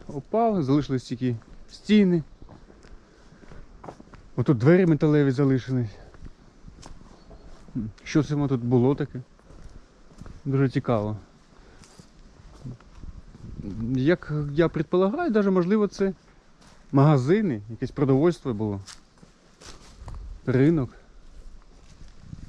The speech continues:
І тут же побудовані такі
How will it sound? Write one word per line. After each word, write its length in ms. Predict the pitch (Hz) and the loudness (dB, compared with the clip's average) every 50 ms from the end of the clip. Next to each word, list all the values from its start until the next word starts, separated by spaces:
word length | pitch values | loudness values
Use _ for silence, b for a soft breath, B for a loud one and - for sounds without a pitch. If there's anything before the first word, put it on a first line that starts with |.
| - - - - - - - - - - - - - - - - - - - - - - - - - - - - - - - - - - - | -18 -18 -18 -16 -16 -18 -18 -20 -20 -20 -20 -20 -18 -18 -18 -16 -18 -18 -18 -18 -18 -18 -16 -16 -16 -16 -18 -20 -20 -16 -16 -16 -16 -10 -4
І 160 | 262 254 214 | 0 0 0
тут 240 | 165 - - 180 151 | 2 4 4 4 4
же 80 | 139 139 | 4 2
побудовані 560 | 131 127 117 120 113 131 131 127 123 117 110 | 0 2 2 4 4 4 4 4 2 0 -2
такі 340 | - - - - 120 120 | -4 -8 -10 -4 -4 -4